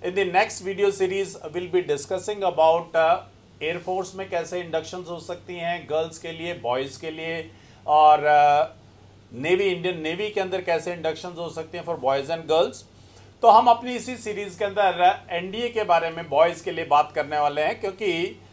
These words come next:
आ, मैं ये चाह रहा हूँ कि जो ये सीरीज है, it should, uh, stay on its path। उसके बावजूद भी अगर फिर भी आपकी कोई क्वेरीज है, please write in the comment box, अपनी क्वेरीज को ज़रूर पूछें,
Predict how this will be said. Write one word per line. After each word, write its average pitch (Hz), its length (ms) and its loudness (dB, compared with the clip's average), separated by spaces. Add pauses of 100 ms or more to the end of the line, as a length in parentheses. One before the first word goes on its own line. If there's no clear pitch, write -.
(220)
आ, 165 440 10 (340)
मैं 190 200 2
ये 220 120 2
चाह 175 240 4
रहा 196 120 2
हूँ 214 100 -6
कि 214 100 -6
जो 185 560 -2
ये 160 180 -8
सीरीज 185 460 -8
है, 180 400 0
it - 60 -18
should, 180 200 -6
uh, 156 200 8
stay 180 380 -2
on 190 120 4
its 185 280 -8 (160)
path। 165 240 8 (720)
उसके 214 340 2
बावजूद 214 380 10
भी 220 100 -4
अगर 220 240 4
फिर 247 240 2
भी 262 100 0
आपकी 233 300 6
कोई 226 180 0
क्वेरीज 208 500 0
है, 226 160 0 (120)
please 233 460 -2
write 202 280 2
in 202 100 -4
the 202 180 -4
comment 180 320 -2
box, 220 180 2
अपनी 233 260 -2
क्वेरीज 196 480 0
को 233 200 -2
ज़रूर 147 600 -2
पूछें, 208 380 -2